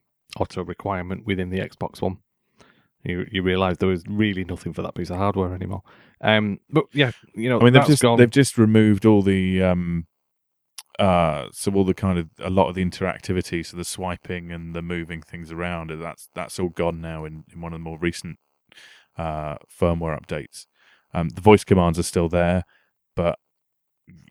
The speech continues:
Speaker 2: you know, that's, that's a fraction of the functionality that they, they originally envisaged Kinect to have, and it's just because so few people were using it.
Speaker 1: Very true.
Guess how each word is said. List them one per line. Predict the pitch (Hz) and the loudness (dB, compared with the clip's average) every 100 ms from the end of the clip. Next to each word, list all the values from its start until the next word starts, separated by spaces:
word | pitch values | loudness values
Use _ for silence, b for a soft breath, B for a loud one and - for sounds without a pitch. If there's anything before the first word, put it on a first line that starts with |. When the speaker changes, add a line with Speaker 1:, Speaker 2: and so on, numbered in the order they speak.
| _ | _
Speaker 2:
you | - | -8
know, | 95 85 | -4 0
that's, | 95 - - - - | 0 -2 -4 -12 -12
that's | 80 - | -12 -10
a | |
fraction | - 98 - 92 | -6 -6 -4 -6
of | 85 | -8
the | 90 | -8
functionality | 78 85 82 - 78 | -12 -12 -12 -12 -14
that | 76 | -8
they, | 82 80 78 | -6 -6 -8
they | 85 | -10
originally | 80 78 85 | -10 -10 -12
envisaged | 80 85 80 80 - - _ _ - | -12 -10 -10 -12 -18 -20 _ _ -20
Kinect | - 87 - | -12 -12 -12
to | 82 | -6
have, | 92 90 | -4 -2
and | |
it's | 92 | -4
just | - 98 | -6 -6
because | 101 98 90 | -4 -4 -4
so | - 92 92 87 | -2 0 0 -2
few | - - 101 92 87 82 _ - | -6 -8 -2 -2 -2 -6 _ -8
people | 95 90 85 | -6 -2 -4
were | |
using | 82 90 82 | -2 -4 -4
it. | 73 B B B B B _ - | -12 B B B B B _ -8
Speaker 1:
Very | 113 120 | -2 0
true. | - 135 | 0 -2